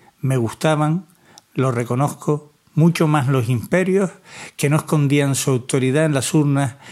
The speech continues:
y en las campañas electorales financiadas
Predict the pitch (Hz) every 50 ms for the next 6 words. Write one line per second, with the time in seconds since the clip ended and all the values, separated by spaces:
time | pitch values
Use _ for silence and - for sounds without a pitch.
0 | - _ - 135 131 127 127 120 - - 127 120 113 110 - 143 143 139 139 135
1 | 127 110 120 127 123 139 151 143 - - 127 117 127 139 135 127 127 127 120 -
2 | - - - - - - - 147 143 135 135 131 117 - - - 151 160 175 185
3 | 190 208 190